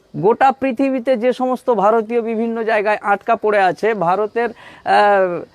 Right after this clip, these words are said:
স্বরাষ্ট্র মন্ত্রক ঘোষণা দিল যে তারা তাদের ব্যয়ে নিজের ইয়েতে প্লেনে করে আনা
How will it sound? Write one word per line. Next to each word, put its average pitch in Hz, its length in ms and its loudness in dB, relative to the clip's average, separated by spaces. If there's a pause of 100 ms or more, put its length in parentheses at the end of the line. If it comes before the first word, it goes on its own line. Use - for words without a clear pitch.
(640)
স্বরাষ্ট্র 240 540 2
মন্ত্রক 208 480 -2
ঘোষণা 214 420 -4
দিল 196 320 -2
যে 262 160 -4
তারা 226 320 0
তাদের 214 360 2
ব্যয়ে 190 360 4
নিজের 214 380 0
ইয়েতে 208 380 2 (100)
প্লেনে 208 320 -4
করে 208 240 0
আনা 208 320 -4